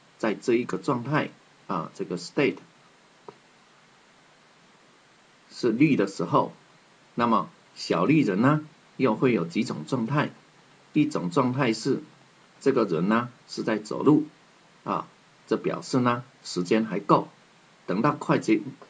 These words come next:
时间快不够用的时候，那么这个人呢，就变成跑步的状态。所以呢，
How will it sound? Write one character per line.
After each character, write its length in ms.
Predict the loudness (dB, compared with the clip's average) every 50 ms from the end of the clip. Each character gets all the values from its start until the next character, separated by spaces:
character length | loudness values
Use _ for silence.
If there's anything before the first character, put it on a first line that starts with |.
| -20 _ _ -12
时 160 | -8 -4 2
间 180 | 2 4 4
快 120 | 4 2 2
不 140 | 0 -2 0
够 220 | 2 2 4 4
用 160 | 4 4 2
的 80 | 2 0
时 180 | -2 -4 -4
候， 300 | 2 4 4 4 2 0 -8 _ _ _ _ _ _
那 120 | -4 -2 0
么 180 | 0 0 -2 -2
这 140 | -4 0
个 100 | 0 0
人 220 | 0 0 -2 0 0
呢， 180 | 0 0 -2 -4 -10 _ _ _ _
就 120 | -8 -8 -4
变 240 | -2 -2 -2 -2 -4
成 160 | -6 -10 -10
跑 200 | -10 -10 -12 -12
步 220 | -6 -4 -2 -2
的 60 | -2
状 240 | -2 -2 -4 -4 -2
态。 220 | 0 0 0 0 -2 -8 -16 _ _ _ _ _ _ _
所 220 | -12 -8 -6 -4
以 40 | -2
呢， 240 | 0 0 -2 -2